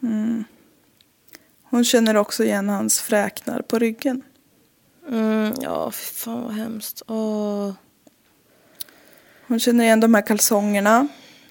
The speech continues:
Speaker 1: Att, alltså, det är möjligt att det är hans. Och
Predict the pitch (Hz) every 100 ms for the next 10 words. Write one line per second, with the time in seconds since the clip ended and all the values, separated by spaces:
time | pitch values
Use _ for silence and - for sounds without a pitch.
0 | - 208 - - 196 202 196 196 196 196
1 | 185 208 202 160 185 202 240 - - _
2 | _ - 214 - _ _ -